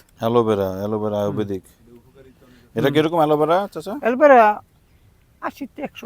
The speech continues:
Speaker 2: টাকা।
Speaker 1: আচ্ছা, আচ্ছা। আচ্ছা, চাচা, এখন আমি আমারটা শেয়ার করি যে আমি আসছি আসলে কি গাছ নেওয়ার জন্য।
Speaker 2: হুম।
Speaker 1: আমরা হচ্ছে মূলত চাচ্ছিলাম হচ্ছে আমাদের একটা ফাঁকা বাগান গাছ আছে,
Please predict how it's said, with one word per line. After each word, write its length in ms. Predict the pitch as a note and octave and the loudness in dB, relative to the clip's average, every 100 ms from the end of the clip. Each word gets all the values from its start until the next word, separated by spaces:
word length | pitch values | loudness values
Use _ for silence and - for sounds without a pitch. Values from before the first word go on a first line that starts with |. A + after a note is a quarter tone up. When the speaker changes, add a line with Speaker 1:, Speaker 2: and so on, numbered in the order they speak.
| F#3+ | -12
Speaker 2:
টাকা। 160 | F#3 A#3 - _ B2 | -10 -10 -12 _ -20
Speaker 1:
আচ্ছা, 200 | F#2+ - - | -20 -20 -20
আচ্ছা। 180 | - - _ _ _ _ _ _ _ _ A#2 | -20 -20 _ _ _ _ _ _ _ _ -8
আচ্ছা, 180 | - E3 | -6 -2
চাচা, 160 | E3+ E3 | 0 2
এখন 120 | C#3+ D3+ C#3 | 2 2 2
আমি 180 | D#3+ D#3+ D3+ C3 - A#2 | 2 0 -2 -4 -4 0
আমারটা 300 | C3+ C#3+ D3+ | 0 0 -2
শেয়ার 220 | - C#3+ | 2 2
করি 180 | - A#2 | 2 -2
যে 100 | A2 | 2
আমি 220 | A2+ A#2+ C3+ | 2 2 -2
আসছি 200 | C3 - C3+ | -4 -8 -8
আসলে 180 | C#3 B2 - | -8 -8 -8
কি 80 | A#2+ | -6
গাছ 120 | A#2+ - | -6 -6
নেওয়ার 160 | A#2+ G2+ | -6 -6
জন্য। 140 | F2 | -10
Speaker 2:
হুম। 640 | E2 _ _ _ _ B2 B2 A#2 | -14 _ _ _ _ -20 -10 -6
Speaker 1:
আমরা 200 | A#2+ C#3+ D#3 | -4 0 0
হচ্ছে 200 | D3 - D#3 | 0 -4 -4
মূলত 220 | D3 D#3 D#3+ | -2 -2 -2
চাচ্ছিলাম 400 | D#3+ - - D3 C#3+ | -2 -4 -4 -4 -4
হচ্ছে 160 | C3 C#3+ C3+ | -6 -2 0
আমাদের 160 | C3+ C3 | 0 -4
একটা 120 | C#3+ - | -6 -2
ফাঁকা 240 | B2+ D3 C#3 A2+ | 0 4 4 4
বাগান 260 | B2 C#3 C3+ A#2 | 0 0 -2 -2
গাছ 120 | G#2 | -4
আছে, 120 | A2 | -6